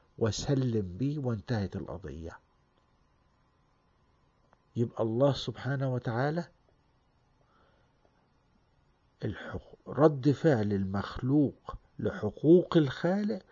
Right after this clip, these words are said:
تسمى الألوهية. طيب، من هذا نصل إلى المبدأ إن ربوبية الله تعطيه حق الألوهية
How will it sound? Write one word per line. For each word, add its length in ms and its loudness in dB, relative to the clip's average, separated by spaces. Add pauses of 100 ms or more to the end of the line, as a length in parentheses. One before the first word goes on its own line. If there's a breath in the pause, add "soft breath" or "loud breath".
(320 soft breath)
تسمى 500 -4
الألوهية. 840 -6 (1800 soft breath)
طيب، 300 -4 (2500 soft breath)
من 240 2
هذا 540 4 (300)
نصل 320 2
إلى 360 0
المبدأ 560 2 (480)
إن 520 -2
ربوبية 840 2
الله 480 2 (600)
تعطيه 600 2
حق 640 -2
الألوهية 1200 8